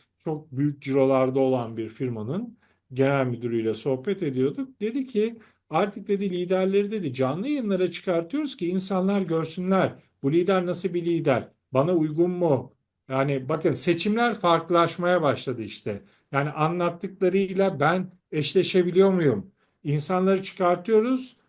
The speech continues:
onlarla sohbet ediyoruz ve karar vermek isteyen distribütör adayları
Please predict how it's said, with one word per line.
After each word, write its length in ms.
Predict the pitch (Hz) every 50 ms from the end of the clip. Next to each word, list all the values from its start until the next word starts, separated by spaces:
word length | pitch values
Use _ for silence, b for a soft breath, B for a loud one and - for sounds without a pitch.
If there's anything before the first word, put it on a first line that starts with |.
| _ _ -
onlarla 400 | 143 143 160 175 180 185 190 175
sohbet 480 | - - 180 180 175 - 247 220 233
ediyoruz 560 | 226 214 196 220 220 214 214 233 240 233 -
ve 200 | 196 190 196 196 190 196 - _ _ _ _ _ _ _ _ _
karar 500 | - - 131 131 151 185 226 254 247 233
vermek 480 | 214 208 196 196 196 208 220 208 214 -
isteyen 520 | 180 - - - - 190 175 175 170 156
distribütör 760 | 147 147 143 - - - 175 175 165 175 - - 226 233 214 190 -
adayları 840 | 160 151 147 180 175 175 180 175 170 175 170 190 240 262 254 262